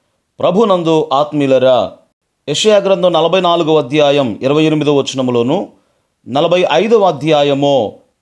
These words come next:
ఒకటో వచనము నుండి ఆరో వచనం వరకు మనం చదువుకుంటే, "అతని ఎదుట గొప్ప రాజులు కూడా భయం కపితులగుదురు.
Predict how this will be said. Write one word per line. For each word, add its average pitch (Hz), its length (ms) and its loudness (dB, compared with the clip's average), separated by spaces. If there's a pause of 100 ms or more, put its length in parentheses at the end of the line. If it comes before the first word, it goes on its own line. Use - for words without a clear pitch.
(200)
ఒకటో 208 320 0
వచనము 160 440 -2
నుండి 139 560 -2 (400)
ఆరో 190 320 2
వచనం 160 380 -2
వరకు 151 260 0
మనం 139 220 0
చదువుకుంటే, 131 920 -4 (460)
"అతని 151 240 0
ఎదుట 202 260 0 (720)
గొప్ప 175 400 -2
రాజులు 185 500 0
కూడా 147 540 0 (440)
భయం 170 400 -2
కపితులగుదురు. 147 1120 -2